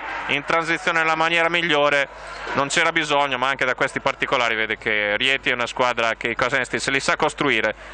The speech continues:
parleremo dopo infatti della splendida distribuzione di punti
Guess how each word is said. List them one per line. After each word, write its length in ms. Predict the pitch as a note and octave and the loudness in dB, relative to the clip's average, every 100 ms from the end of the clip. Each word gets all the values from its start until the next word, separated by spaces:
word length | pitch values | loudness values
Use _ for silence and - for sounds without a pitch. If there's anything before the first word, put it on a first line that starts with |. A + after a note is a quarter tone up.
| - | -4
parleremo 420 | C3+ C3+ C#3+ C#3 | 0 2 2 2
dopo 200 | C3+ C#3 | 2 0
infatti 240 | B2 C#3 B2 | 0 0 2
della 340 | A#2 A2+ A2+ | 2 2 0
splendida 400 | A2 D#3 D#3+ D3 | 0 -2 0 0
distribuzione 600 | C3+ C3 - C3+ - C3 | 0 -2 -2 -2 -2 -2
di 40 | A#2+ | 0
punti 420 | C3 A2+ A#2+ | -2 -2 -2